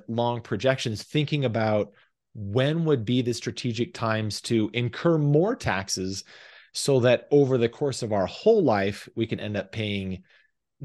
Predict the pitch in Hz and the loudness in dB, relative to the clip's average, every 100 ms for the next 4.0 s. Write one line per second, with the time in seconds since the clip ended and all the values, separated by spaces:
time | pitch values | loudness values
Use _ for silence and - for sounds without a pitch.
0 | 104 117 113 113 - 117 90 - 82 - | -4 2 2 2 0 -2 -4 -4 -6 -6
1 | - 98 82 78 69 - _ - - - | -4 -4 -4 -6 -8 -16 _ -20 -8 0
2 | 139 143 170 139 147 143 131 127 120 131 | 2 2 0 2 0 0 0 0 0 0
3 | 135 123 117 117 127 - 123 117 101 - | 0 2 2 -2 -4 -8 -10 -8 -8 -10